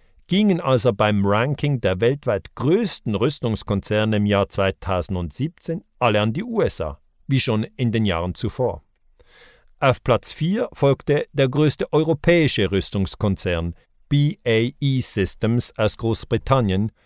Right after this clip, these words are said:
mit Verkäufen im Umfang von dreiundzwanzig Milliarden. Auf den Plätzen fünf und sechs der größten Rüstungskonzerne der Welt folgten mit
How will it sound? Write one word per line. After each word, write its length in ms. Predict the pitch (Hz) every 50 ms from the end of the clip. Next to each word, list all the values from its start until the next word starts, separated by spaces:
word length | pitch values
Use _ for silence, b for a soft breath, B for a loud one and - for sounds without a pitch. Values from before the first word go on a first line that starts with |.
| b b b -
mit 180 | 131 127 -
Verkäufen 800 | - - 135 - - - 139 151 170 165 - - - 156 160 - - _
im 220 | - 185 180 185 - _
Umfang 640 | - 160 151 151 147 - - 139 127 127 131 - -
von 320 | - 123 123 123 127 202 -
dreiundzwanzig 1080 | - 117 120 127 135 139 131 123 117 - - 113 110 110 101 - - 107 98 - -
Milliarden. 720 | 107 107 104 101 98 82 76 73 67 - - - 65 65 87 - _ _ _ _ _ b b b b b b b b b _ _
Auf 180 | - 135 - -
den 240 | - 139 131 -
Plätzen 420 | - 143 143 143 - - - 123 110
fünf 440 | - - - 214 269 294 254 - -
und 200 | - 117 101 -
sechs 460 | - - 123 147 - - - - -
der 160 | - 101 98
größten 720 | - 101 117 135 160 151 - - - - 139 131 131 - -
Rüstungskonzerne 1040 | 117 98 143 170 - - - 123 113 - - - 113 101 - - 110 110 107 104 101
der 200 | 82 87 82 78
Welt 400 | 82 92 104 135 170 - - - - -
folgten 680 | - - 117 113 135 151 - - - 156 147 151 165 -
mit 240 | 135 120 113 98